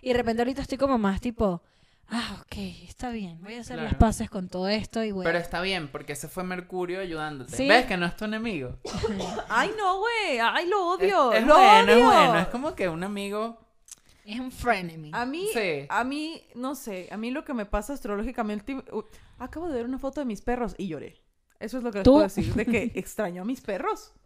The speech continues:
Speaker 1: Claro.
Speaker 3: De que vi una foto yo de que, ¿me extrañarán? ¿Qué hacen cuando me extrañan? Y empecé a llorar, o sea, no, mi relación con mis perros, güey.
Speaker 2: Bueno, y si quieren verlo más a profundidad de en dónde les afectó el Mercurio a cada quien,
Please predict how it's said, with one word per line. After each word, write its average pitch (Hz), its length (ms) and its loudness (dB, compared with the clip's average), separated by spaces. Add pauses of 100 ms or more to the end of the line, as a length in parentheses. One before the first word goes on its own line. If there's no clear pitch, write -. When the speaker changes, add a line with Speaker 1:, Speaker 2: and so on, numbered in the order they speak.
(340)
Speaker 1:
Claro. 185 400 -10
Speaker 3:
De 214 140 -2
que 233 120 0
vi 226 80 -2
una 254 140 -2
foto 381 260 -4
yo 320 140 -6
de 320 100 -8
que, 208 360 -10 (680)
¿me 254 180 0
extrañarán? 233 920 2 (220)
¿Qué 339 120 0
hacen 427 340 2
cuando 294 300 4
me 220 100 0
extrañan? 214 560 0
Y 220 60 -2
empecé 196 320 -4
a 208 40 -2
llorar, 233 280 0
o 214 100 -4
sea, 208 160 -4
no, 220 200 -6 (180)
mi 240 160 -2
relación 240 520 -2
con 294 140 -6
mis 185 160 -10
perros, 165 400 -12
güey. 170 140 -12
Speaker 2:
Bueno, 180 340 -2
y 175 120 -4
si 170 180 -6
quieren 175 340 -4
verlo 196 280 -2
más 202 160 -6
a 196 100 -6
profundidad 190 560 0
de 160 100 2
en 151 140 -6
dónde 156 320 -2
les 190 140 -4
afectó 147 420 -8
el 147 80 -4
Mercurio 165 560 -4
a 160 60 -8
cada 143 300 -4
quien, 180 400 -8